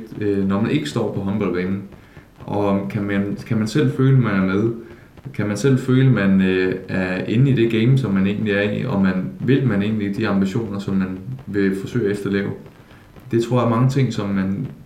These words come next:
der spiller ind for, om det kan gå for stærkt. Fordi vi har jo set alle sammen flere gange, at så, øh, kommer man ud og ser en håndboldkamp,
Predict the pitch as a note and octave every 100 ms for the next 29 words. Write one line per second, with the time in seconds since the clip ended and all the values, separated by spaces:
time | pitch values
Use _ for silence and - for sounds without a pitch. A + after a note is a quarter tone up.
0 | - G2+ G2 A#2 A2 D3 C3+ A2+ A2 F#2+
1 | F#2 A#2+ G2 F#2+ F#2+ F#2+ F#2+ F#2+ - -
2 | - - - - - G#2 G2 G#2 A2 B2+
3 | C#3+ A#2 B2+ B2+ A2+ - B2+ B2 F#2+ F#2+
4 | A#2+ C3 - - - - G2+ G2+ - A#2+
5 | A#2 G#2 G2 F#2+ F#2+ G2 G#2+ G#2 A#2+ A2+
6 | A2+ A2 G2+ G#2+ A2 - G#2+ -